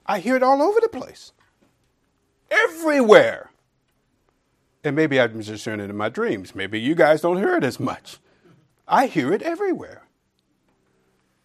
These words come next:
And so you hear this and y-, you just say, "This, this is not true."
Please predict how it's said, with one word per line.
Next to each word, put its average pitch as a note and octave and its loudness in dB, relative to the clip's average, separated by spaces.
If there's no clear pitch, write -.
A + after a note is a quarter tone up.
And G#3+ -2
so A#3 6
you A3+ -2
hear D4+ -2
this G3+ 2
and G#3 -2
y-, G3+ 0
you A3+ 0
just A3+ -6
say, A3 0
"This, - -12
this A#3 -12
is A3+ -12
not A#3 -8
true." F#4 -10